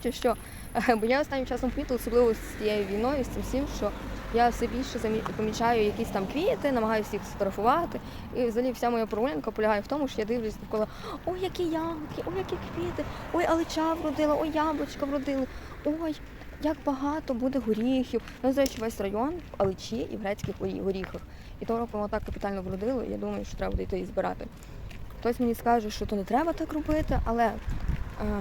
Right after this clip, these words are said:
воно потім гниє і пропадає, вибачте. На вулиці просто компоти. Я, наприклад, спостерігаю таку штуку, що там біля будинку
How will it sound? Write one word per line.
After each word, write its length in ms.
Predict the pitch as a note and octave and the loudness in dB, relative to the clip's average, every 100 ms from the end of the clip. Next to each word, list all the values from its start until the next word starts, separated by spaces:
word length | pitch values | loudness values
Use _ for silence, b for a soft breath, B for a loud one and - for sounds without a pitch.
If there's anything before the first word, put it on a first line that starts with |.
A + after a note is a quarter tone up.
| F#3+ - - | -2 -6 -4
воно 200 | G#3 C4 | 2 2
потім 220 | C4+ B3 | 2 2
гниє 260 | A3 G#3+ A#3+ | 2 4 4
і 40 | |
пропадає, 460 | A3+ G3 G3+ F3+ E3 F3 | 4 0 2 2 2 0
вибачте. 340 | F3+ F3 - - - - - - G3 | -2 -2 -4 -4 -4 -6 -8 -4 -2
На 80 | |
вулиці 640 | G3 A#3+ A#3 - G#3+ G3+ G3 - - | 2 2 2 2 2 2 0 -4 0
просто 360 | G3+ G#3+ - G3 - | 2 2 2 0 2
компоти. 540 | G3 F#3 E3+ E3 F#3+ - - | 0 2 0 0 -6 -6 0
Я, 60 | |
наприклад, 300 | A3 A3 A3 | 0 0 -4
спостерігаю 400 | - F#3+ G3+ G#3 | -6 -4 -2 0
таку 180 | G3+ G3+ | -2 -6
штуку, 340 | F#3+ D4 - B3+ | -6 -4 -2 -4
що 160 | - G3+ - - | -4 -8 -8 -6
там 140 | F#3+ | -4
біля 180 | F#3 G3 | 0 2
будинку 440 | G3+ A3 D4+ - | 2 2 0 -4